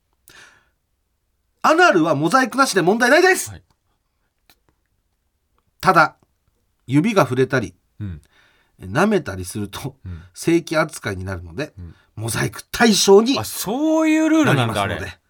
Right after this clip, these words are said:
Speaker 1: お気をつけてください。
Speaker 2: あ、そうなんだ。
Speaker 1: そして、エーブイを見ている空気階段様、リスナー様へ、
Speaker 2: はい。
Speaker 1: 無修正を見るのは犯罪です。
Speaker 2: 分かってますよ。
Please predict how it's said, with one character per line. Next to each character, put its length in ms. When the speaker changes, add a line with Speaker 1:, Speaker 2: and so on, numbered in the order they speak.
Speaker 1:
お 100
気 160
を 80
つ 100
け 100
て 100
く 120
だ 100
さ 140
い。 100
Speaker 2:
あ、 140
そ 480
う 20
な 120
ん 100
だ。 180
Speaker 1:
そ 160
し 80
て、 220
エ 200
ー 40
ブ 120
イ 40
を 80
見 120
て 100
い 60
る 220
空 200
気 100
階 220
段 160
様、 300
リ 100
ス 120
ナ 100
ー 40
様 200
へ、 20
Speaker 2:
は 60
い。 60
Speaker 1:
無 140
修 220
正 220
を 80
見 100
る 80
の 100
は 260
犯 260
罪 180
で 100
す。 340
Speaker 2:
分 120
か 100
っ 60
て 80
ま 100
す 80
よ。 100